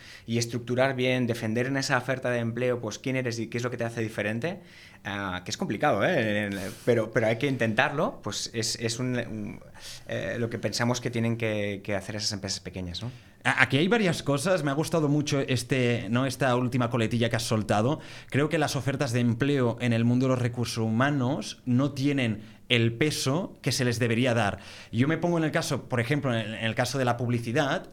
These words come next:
Speaker 2: tu anuncio es lo más importante. Y en un anuncio, cuando, pues, eh, Turijobs o, me lo invento, Factorial mismo hace un anuncio, ya sea en YouTube, ya sea en la televisión, donde sea,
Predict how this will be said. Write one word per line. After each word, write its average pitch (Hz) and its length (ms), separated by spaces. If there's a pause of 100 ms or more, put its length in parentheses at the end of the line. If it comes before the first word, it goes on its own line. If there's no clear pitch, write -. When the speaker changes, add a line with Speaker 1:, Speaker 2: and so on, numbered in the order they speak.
Speaker 2:
tu 131 100
anuncio 143 720 (260)
es 131 140
lo 147 80
más 135 160
importante. 120 560
Y 113 140
en 143 60
un 175 100
anuncio, 160 540 (280)
cuando, 117 500
pues, 107 320
eh, 101 480
Turijobs 120 560
o, 110 280
me 110 100
lo 104 80
invento, 123 400 (160)
Factorial 127 540
mismo 123 420 (300)
hace 131 420
un 127 120
anuncio, 123 560
ya 117 100
sea 143 140
en 156 100
YouTube, 120 320
ya 107 140
sea 139 180
en 139 60
la 120 120
televisión, 113 420
donde 107 240
sea, 156 400